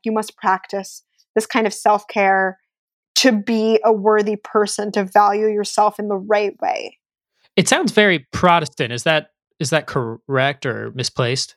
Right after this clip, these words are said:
Speaker 1: Yes. I mean, I think that the rough trajectory of it is deeply wedded to the kind of inward emotive tradition that you find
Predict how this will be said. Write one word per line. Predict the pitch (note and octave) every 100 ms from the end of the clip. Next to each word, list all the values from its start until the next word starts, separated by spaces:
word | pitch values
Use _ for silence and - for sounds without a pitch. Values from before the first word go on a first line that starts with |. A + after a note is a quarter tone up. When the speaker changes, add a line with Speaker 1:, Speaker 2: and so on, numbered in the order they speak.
| _ _ -
Speaker 1:
Yes. | B4 G#4+
I | D#4+
mean, | D#4
I | C#4+ D#4+
think | - E4 F#4 -
that | D#4 -
the | C4 A#3+ A#3
rough | A3+ A3 A3 A3+ B3 C4+ - - _ -
trajectory | - C4 A#3 G#3 A3 A3 - - G#3+ G#3
of | G#3 F#3+
it | G#3 - - _ _ _ -
is | A#3 A#3 G#3+ G#3
deeply | B3 B3+ C4 B3 A#3 G#3+
wedded | G#3 G#3 G3+ A3 A3 G#3 G3 -
to | A#3
the | G#3+
kind | - A3+ A3+
of | G#3 G#3 - _ _ _ _ -
inward | B3+ B3+ B3+ A#3+ A#3 A3+ A3 A3 A3 - _ _ _ _ _ _ _
emotive | B3+ A#3+ A#3 A#3 A3+ A3 G#3+
tradition | - A#3 G3+ G3+ - G#3 G3+ G#3 G3+ G3+
that | A3 G#3
you | G#3+ G#3+
find | F#3+ - - - - B3+ B3+ A#3+ A3+ G#3+ G#3+